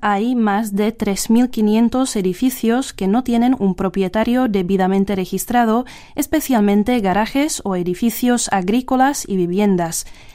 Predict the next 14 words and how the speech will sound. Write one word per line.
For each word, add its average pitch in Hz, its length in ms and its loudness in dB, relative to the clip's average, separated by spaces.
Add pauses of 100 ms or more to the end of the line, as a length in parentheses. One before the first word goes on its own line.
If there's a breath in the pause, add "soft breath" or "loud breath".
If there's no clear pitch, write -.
enumera 196 680 4
la 190 200 0
portavoz 185 840 -2
de 185 180 -2
la 170 140 0
Oficina 247 540 2
de 196 140 0
Representación 175 840 -4
del 185 120 0
Estado 220 460 0
en 180 200 -4
materia 220 500 -2
de 196 140 -2
propiedad, 190 640 -2